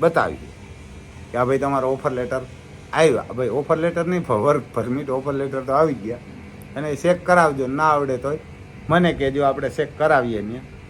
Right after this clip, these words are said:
અને કરાવીને જ આવશું. અને હવે ગણખર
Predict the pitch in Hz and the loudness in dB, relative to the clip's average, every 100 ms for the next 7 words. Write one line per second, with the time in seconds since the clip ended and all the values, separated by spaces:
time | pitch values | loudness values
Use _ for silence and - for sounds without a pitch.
0 | - 120 123 127 156 156 147 135 127 143 | -14 -10 -6 2 4 6 4 0 4 4
1 | 147 - 107 - - - - 123 123 131 | 2 -4 -12 -14 -16 -16 -6 -2 2 6
2 | 170 160 170 170 180 | 6 6 4 4 4